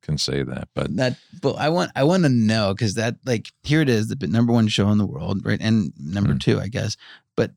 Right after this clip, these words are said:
Speaker 2: as far, I was a big Seinfeld fan. How did that happen? Like, how did you, like, how did you get that audition? Like,
Speaker 1: No, you gotta back it up.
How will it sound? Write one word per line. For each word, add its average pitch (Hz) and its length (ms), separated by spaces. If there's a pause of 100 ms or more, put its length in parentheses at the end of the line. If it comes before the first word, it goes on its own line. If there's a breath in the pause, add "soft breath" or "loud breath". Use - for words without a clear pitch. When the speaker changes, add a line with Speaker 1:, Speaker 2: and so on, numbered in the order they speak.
(100)
Speaker 2:
as 113 160
far, - 180
I 113 80
was 117 120
a 104 60
big 95 160
Seinfeld - 380
fan. 107 400 (1160 loud breath)
How - 240
did 302 120
that 135 180
happen? - 460 (140)
Like, 101 240
how 120 160
did 165 200
you, 127 240 (120)
like, 98 200
how 113 140
did 135 220
you 104 80
get 113 200
that 87 180
audition? 107 1200
Like, 64 320 (260)
Speaker 1:
No, 123 80
you 113 120
gotta 143 160
back 92 300
it 73 100
up. 82 220